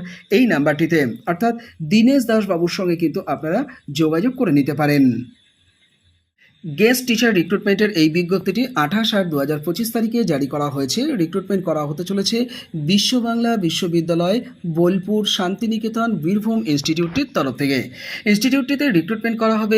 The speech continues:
যে যে ডিপার্টমেন্টে, সেটা একটু বলে দিই। আপনারা আবেদন করতে পারছেন কমার্স সাবজেক্টে, ডান্স সাবজেক্টে, এছাড়া জিও ইনফরমেটিক্স সাবজেক্টে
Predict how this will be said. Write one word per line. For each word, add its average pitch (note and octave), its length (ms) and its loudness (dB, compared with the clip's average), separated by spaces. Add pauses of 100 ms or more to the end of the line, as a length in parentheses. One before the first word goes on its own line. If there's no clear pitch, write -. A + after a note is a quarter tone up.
(100)
যে D3 160 2
যে D#3 120 2
ডিপার্টমেন্টে, D3+ 480 -4 (100)
সেটা C#3+ 220 -6
একটু B2+ 200 -6
বলে C#3 200 0
দিই। G#2+ 140 -4 (380)
আপনারা B3 220 2 (140)
আবেদন E3+ 280 0
করতে E3+ 220 -4
পারছেন D#3+ 260 -2 (120)
কমার্স D#3 360 -2
সাবজেক্টে, G#3+ 380 -2 (260)
ডান্স D#3+ 320 -2
সাবজেক্টে, A3 400 -2 (400)
এছাড়া C#4 220 0 (120)
জিও G3 200 2 (200)
ইনফরমেটিক্স G#3 640 -2
সাবজেক্টে A3 360 -2